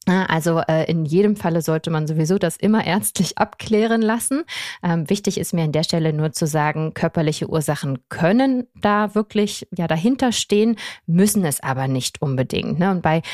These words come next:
manchen Sachen, wie zum Beispiel Nährstoffmangel, können wir dem ja auch schon relativ einfach auf den Grund gehen und einfach mal ein Blutbild, ähm, machen lassen. Also bitte nicht pathologisieren, aber auf jeden Fall trotzdem <laughs> gut medizinisch,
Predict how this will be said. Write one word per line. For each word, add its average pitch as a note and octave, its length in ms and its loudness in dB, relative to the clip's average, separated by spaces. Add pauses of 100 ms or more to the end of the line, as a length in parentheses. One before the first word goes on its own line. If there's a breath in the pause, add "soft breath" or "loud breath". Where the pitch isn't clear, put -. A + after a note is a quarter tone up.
(140 loud breath)
manchen F3+ 340 0
Sachen, E3+ 320 0
wie D3+ 100 -2
zum E3 160 -2
Beispiel D3+ 300 -2
Nährstoffmangel, E3+ 720 0
können F3+ 280 0
wir D#3+ 100 2
dem D#3+ 180 0
ja D#3 180 0
auch D3+ 60 -2
schon - 160 -4
relativ D#3 540 -2
einfach E3+ 400 0
auf D3 100 -4
den D3+ 160 -2
Grund D3+ 220 -4
gehen D#3 200 -2 (300 loud breath)
und - 180 -6
einfach D3 260 -4
mal C3+ 100 -2
ein C3+ 100 -2
Blutbild, C3+ 520 -2
ähm, C#3+ 300 -2
machen C3+ 420 -2
lassen. - 340 -2
Also E3+ 240 0
bitte G#3+ 240 0
nicht A#3 320 0
pathologisieren, G3+ 960 2
aber F#3+ 320 2
auf E3 140 -4
jeden G#3 260 2
Fall F3+ 180 0
trotzdem F#3 560 0
<laughs> F3+ 260 -2
gut B3 220 2
medizinisch, E3+ 640 0